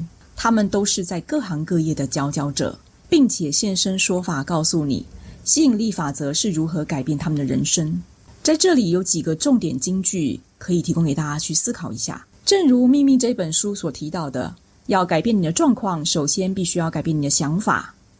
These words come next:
如果你可以做到，成功离你就不远了。了解这个秘密就没有做不到的事，不论你是谁，你想要什么，这个秘密都可以给你你想相信并且想要的一切。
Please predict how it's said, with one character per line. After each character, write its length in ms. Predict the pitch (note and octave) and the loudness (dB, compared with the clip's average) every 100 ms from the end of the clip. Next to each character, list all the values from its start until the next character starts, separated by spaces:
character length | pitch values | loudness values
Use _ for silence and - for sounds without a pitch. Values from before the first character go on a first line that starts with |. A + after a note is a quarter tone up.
| - | -2
如 200 | F#3 E4+ | 2 4
果 160 | C#4+ | 4
你 100 | F3+ | 0
可 100 | C#3+ | -2
以 100 | E3 | -4
做 200 | D3+ D#3+ | -2 -4
到， 240 | D3 C#3+ - | -4 -6 -6
成 200 | - D3+ | -6 -6
功 300 | E3 F3+ F3+ | -4 -2 -2
离 60 | D3+ | -2
你 200 | D#3 D3+ | 0 0
就 120 | - | -2
不 200 | - D#3+ | 0 0
远 200 | B2 - - | 0 -2 -6
了。 160 | - - _ - | -10 -12 _ -4
了 200 | F#3 F#4 | 0 2
解 160 | F4+ G#3 | 2 2
这 100 | G#3+ | 0
个 80 | G3 | 0
秘 160 | G#3 | 0
密 180 | F#3+ F3 | 0 0
就 180 | D3+ F#3 | 0 0
没 160 | D#3 E3 | 0 0
有 160 | D#3 | -2
做 140 | C#3 D#3 | -2 -2
不 80 | |
到 140 | D#3+ C3 | -2 -2
的 80 | C3+ | 0
事， 320 | - D#3 - _ - | 0 0 -6 _ -2
不 100 | E3 | 0
论 160 | F3+ | 2
你 60 | D3+ | 2
是 140 | F3+ | 2
谁， 400 | F3 E3+ D3 D#3+ G3 | 2 0 -2 -2 0
你 100 | E3 | 0
想 160 | E3+ | 0
要 80 | C#3+ | 0
什 200 | D#3+ C#3+ | 0 0
么， 200 | F#2+ - - _ - | -2 -6 -14 _ -6
这 140 | - C#4+ | 0 4
个 100 | B3+ | 4
秘 140 | B3 | 4
密 260 | G3+ D#3+ A2 | 2 -4 -4
都 140 | F3 | -4
可 220 | F3 F3+ D3 | -4 -4 -4
以 100 | C3+ | -4
给 160 | C#3+ | -4
你 160 | D#3 C#3 | -4 -4
你 160 | C#3 | -4
想 260 | D#3 A3 B3+ | -2 -2 -2
相 240 | - A3 | 2 4
信 240 | A#3 G#3 D#3+ | 4 2 -2
并 120 | E3+ | -2
且 140 | E3 C#3+ | -2 -2
想 220 | - - | -2 -2
要 100 | D3 | -4
的 80 | B2+ | -4
一 80 | - | -4
切。 340 | - - - | -2 -2 -2